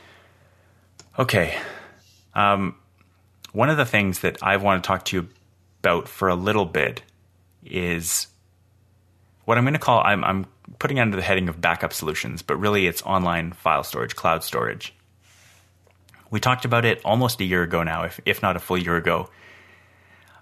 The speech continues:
Um, neither of us was paying money for any online storage. Can I confirm that you are still not paying any money for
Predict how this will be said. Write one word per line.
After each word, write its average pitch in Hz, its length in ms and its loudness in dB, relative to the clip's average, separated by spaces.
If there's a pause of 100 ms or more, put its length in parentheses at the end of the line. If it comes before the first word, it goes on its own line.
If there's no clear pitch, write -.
(120)
Um, 87 520 0 (440)
neither 131 400 2
of 107 120 2
us 101 220 0
was 95 180 -2 (300)
paying 92 580 0
money 87 400 0
for - 260 -2
any 87 420 -2
online 80 580 -4 (540)
storage. 73 720 -2 (240)
Can 104 140 -4
I 107 80 2
confirm 104 560 0
that 87 240 0 (240)
you 107 480 -2
are 95 160 2
still 104 340 0
not 98 220 2
paying 92 300 0
any 92 180 2
money 98 300 0
for 87 540 -2